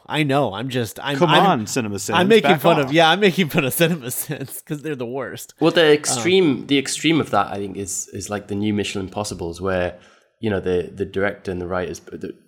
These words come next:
Speaker 3: you know, the, what's the director's name? The, the, who did the, the last two or three?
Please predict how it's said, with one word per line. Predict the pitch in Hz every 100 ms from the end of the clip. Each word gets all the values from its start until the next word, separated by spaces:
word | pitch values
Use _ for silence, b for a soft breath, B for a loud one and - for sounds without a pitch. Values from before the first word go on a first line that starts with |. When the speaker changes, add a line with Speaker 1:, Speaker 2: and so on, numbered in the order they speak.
| _
Speaker 3:
you | 107
know, | 82 90
the, | - - - -
what's | - 135
the | 135
director's | 107 101 - 92
name? | 95 90
The, | 90 90
the, | - 90
who | 104
did | 98 95
the, | 92 92 -
the | 92
last | 90 -
two | - 95 85
or |
three? | - 87 82